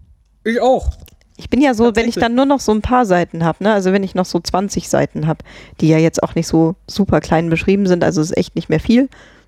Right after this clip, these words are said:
Speaker 2: dann bin ich immer so kurz davor, erst das Ende zu lesen.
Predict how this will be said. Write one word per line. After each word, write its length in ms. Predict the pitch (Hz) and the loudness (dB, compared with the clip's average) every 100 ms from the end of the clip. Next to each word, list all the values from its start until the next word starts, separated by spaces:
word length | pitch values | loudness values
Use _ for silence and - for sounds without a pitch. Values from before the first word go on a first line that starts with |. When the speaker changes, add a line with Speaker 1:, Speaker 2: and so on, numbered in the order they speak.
| _ - | _ -4
Speaker 2:
dann 300 | 175 180 - _ _ _ _ _ _ _ _ _ - | -2 -4 -14 _ _ _ _ _ _ _ _ _ -4
bin 140 | 220 | -2
ich 80 | 247 | -2
immer 180 | 226 208 | 0 0
so 140 | 190 | 0
kurz 340 | - 339 - | 2 0 0
davor, 360 | - 302 277 277 | -2 -2 0 0
erst 280 | - 247 - | 2 0 0
das 140 | 247 | -4
Ende 260 | - 196 165 | -4 -4 -4
zu 160 | - | -6
lesen. 340 | 147 156 156 | -6 -6 -6